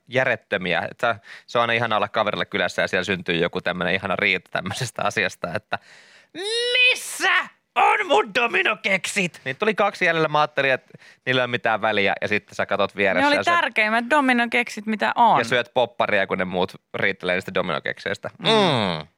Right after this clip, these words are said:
Speaker 2: Mun humalamin ihan minä halus tosi paljon syödä kirsikkatomaatteja.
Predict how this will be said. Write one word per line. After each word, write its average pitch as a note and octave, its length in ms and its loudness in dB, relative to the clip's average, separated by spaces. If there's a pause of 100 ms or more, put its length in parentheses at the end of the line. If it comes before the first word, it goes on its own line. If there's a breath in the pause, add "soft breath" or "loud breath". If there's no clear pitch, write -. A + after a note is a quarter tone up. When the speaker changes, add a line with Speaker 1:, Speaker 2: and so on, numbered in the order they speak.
(520 soft breath)
Speaker 2:
Mun F#3 240 0
humalamin D3 600 2
ihan C#3+ 240 0 (240)
minä D3 460 -2
halus C#3 340 -2
tosi D3 220 -6
paljon B2+ 380 0 (640 soft breath)
syödä D3 440 -2
kirsikkatomaatteja. C3+ 1040 -6